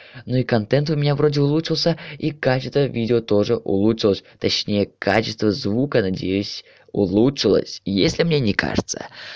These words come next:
Что ж, друзья, а, разобрали сегодня три главных вопроса, и, собственно, это был такой зимний Стивкаст.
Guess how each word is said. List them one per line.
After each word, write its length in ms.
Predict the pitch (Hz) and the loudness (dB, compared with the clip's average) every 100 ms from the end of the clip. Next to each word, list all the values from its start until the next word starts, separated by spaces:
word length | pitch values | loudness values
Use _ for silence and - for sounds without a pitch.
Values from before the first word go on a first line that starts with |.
| - | -14
Что 280 | - 202 208 | -6 0 0
ж, 40 | |
друзья, 360 | 165 123 107 - _ - - - - - - - - - | 2 2 2 0 _ -20 -18 -18 -20 -20 -20 -20 -20 -4
а, 520 | - 175 170 147 123 | 2 4 4 4 4
разобрали 480 | 127 160 147 175 147 | 4 2 4 4 4
сегодня 520 | 110 131 120 117 107 | 2 2 2 2 0
три 180 | - 113 | 0 0
главных 340 | 110 107 127 | 4 2 2
вопроса, 640 | 156 160 190 208 - 180 175 | 0 2 2 2 2 2 2
и, 300 | - - 156 | 0 -2 -2
собственно, 380 | - 151 143 127 | 0 -2 0 -2
это 160 | 117 | 0
был 200 | 101 120 | 2 2
такой 300 | 123 - 113 | 2 0 -2
зимний 460 | 104 107 110 101 98 | 0 0 0 0 -4
Стивкаст. 1120 | - - - 92 82 - - 113 92 92 | -6 -12 -10 -8 -8 -10 -6 -2 0 -2